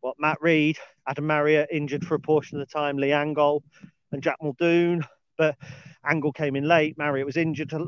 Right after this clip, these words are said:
know, we were light on strikers. Then we had the season where we just had Ollie Palmer, Matt Reed and Matt Green. That was our stage. That was it. They were our strikers.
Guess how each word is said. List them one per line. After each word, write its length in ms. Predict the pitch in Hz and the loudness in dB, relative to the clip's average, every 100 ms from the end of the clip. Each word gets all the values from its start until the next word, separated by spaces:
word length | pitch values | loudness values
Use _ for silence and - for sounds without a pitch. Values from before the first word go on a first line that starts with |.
| 202 | 2
know, 220 | 190 170 - - - - - _ _ _ | 4 4 0 -12 -20 -20 -20 _ _ _
we 80 | 165 | -8
were 220 | 160 175 | 0 4
light 320 | 170 165 156 151 | 6 6 4 2
on 100 | 143 | -6
strikers. 600 | - 151 143 123 110 _ _ - _ - - - | -2 -2 -2 -10 -16 _ _ -20 _ -20 -20 0
Then 140 | 180 | 4
we 80 | 175 | 6
had 180 | 170 156 | 4 2
the 60 | 175 | 2
season 440 | 190 175 160 170 | 4 4 2 0
where 160 | 165 165 | 0 0
we 100 | 156 | 0
just 220 | 170 - | -4 -2
had 140 | 170 | -2
Ollie 200 | 160 160 | 0 -2
Palmer, 380 | 143 175 160 165 | 0 2 2 0
Matt 200 | 160 165 | -2 -2
Reed 280 | 170 160 156 | -2 0 -2
and 120 | 147 | -4
Matt 200 | 151 - | -6 0
Green. 400 | 190 180 185 165 - _ _ _ _ - | 2 4 2 0 -4 _ _ _ _ -2
That 160 | 165 | -2
was 120 | 170 147 | -2 -4
our 100 | 139 | -2
stage. 320 | - 185 165 | 2 2 2
That 120 | 185 | 0
was 100 | - | 2
it. 120 | 196 - _ _ _ _ | 0 -2 _ _ _ _
They 180 | 170 185 | 8 8
were 160 | 160 | 6
our 80 | 143 | 2
strikers. 560 | 139 156 151 139 160 | 0 -2 0 0 0